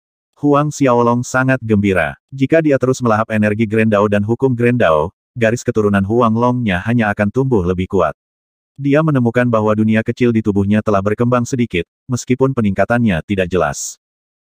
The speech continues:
Dia bisa merasakan hukum Grand Dao dan energi bergulir di dunia kecil.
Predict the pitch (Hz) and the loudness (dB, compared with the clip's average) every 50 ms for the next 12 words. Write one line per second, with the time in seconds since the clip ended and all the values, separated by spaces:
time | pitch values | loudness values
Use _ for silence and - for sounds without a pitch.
0 | _ - 143 147 143 147 147 143 135 - 139 131 120 113 110 - 117 117 120 117 | _ -6 -2 0 2 2 2 2 2 0 0 0 0 0 -2 -2 -2 -2 -2 -2
1 | 110 117 113 - 117 113 104 113 117 123 127 120 110 104 107 104 104 104 104 107 | -2 -2 0 0 0 0 2 2 0 2 2 2 2 2 2 0 0 -2 0 0
2 | 113 117 120 113 117 117 110 117 120 110 117 131 139 131 107 95 98 107 104 107 | 0 0 0 0 0 0 2 2 0 0 2 2 2 2 0 0 -2 -2 0 0
3 | 110 110 117 110 98 - 95 - 87 80 71 67 | 0 0 0 0 -2 -4 -4 -4 -2 -2 -4 -4